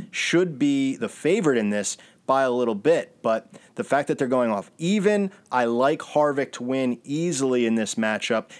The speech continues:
It may not seem like it during the race. It may seem like Truex, you know, has it put together, but I think you wait till the end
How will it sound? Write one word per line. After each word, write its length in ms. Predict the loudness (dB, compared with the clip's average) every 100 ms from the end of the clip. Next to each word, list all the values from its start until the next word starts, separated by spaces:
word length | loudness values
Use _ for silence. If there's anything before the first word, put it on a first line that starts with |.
| -10
It 100 | -4
may 160 | 0
not 180 | 0 2
seem 300 | 0 0 2
like 240 | 2 2 -2
it 140 | 0
during 220 | 0 2
the 60 | 2
race. 480 | 2 2 0 -4 -4
It 140 | -4 0
may 240 | 0 0
seem 300 | 0 0 2
like 300 | 0 -2 -10
Truex, 580 | -2 2 2 0 -4 -10 -12 -20 -8
you 120 | -2
know, 160 | 0 0
has 340 | 0 2 0
it 140 | -2
put 180 | -2 -4
together, 580 | -4 -2 0 2 2 0
but 380 | 0 0 0 0
I 120 | -4
think 280 | -2 -4 -2
you 160 | -4
wait 300 | -2 -4 -4
till 140 | -4 -4
the 180 | 0 2
end 420 | 2 2 0